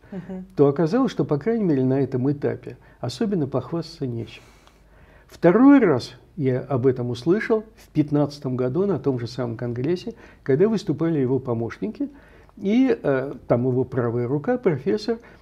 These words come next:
Speaker 2: и они говорили там об успехах на обезьянах.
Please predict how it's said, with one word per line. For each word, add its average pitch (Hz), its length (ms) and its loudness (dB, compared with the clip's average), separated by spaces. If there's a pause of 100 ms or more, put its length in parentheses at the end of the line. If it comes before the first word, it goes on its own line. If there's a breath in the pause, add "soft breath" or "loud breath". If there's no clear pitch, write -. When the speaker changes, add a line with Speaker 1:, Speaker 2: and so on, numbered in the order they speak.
Speaker 2:
и 196 100 2
они 220 200 4
говорили 156 520 4
там 131 300 -4
об 123 160 -4
успехах 202 480 -4 (160)
на 143 280 0
обезьянах. 143 540 -6